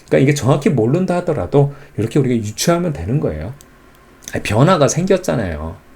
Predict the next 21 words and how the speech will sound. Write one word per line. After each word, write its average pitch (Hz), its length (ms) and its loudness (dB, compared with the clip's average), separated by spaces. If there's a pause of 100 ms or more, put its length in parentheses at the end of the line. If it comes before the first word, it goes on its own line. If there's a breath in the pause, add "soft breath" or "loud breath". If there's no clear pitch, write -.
그쵸? 117 360 -4
변화가 107 320 0
생겼기 139 480 -2
때문에 85 640 -2 (340 loud breath)
그렇게 - 280 -8 (200)
따져보면 127 420 0
되는 143 280 0
거고. 123 340 -6 (160)
두 127 120 0
번째, 123 400 2 (400 loud breath)
기억은 185 360 6
수용액이 185 640 4
연기성인지 147 720 4
확인하기 170 580 2
위한 123 400 2
실험이다 131 840 2
라고 101 160 -2
해서 92 180 -6
우리가 127 280 2
선생님이 156 400 2
이거 143 260 4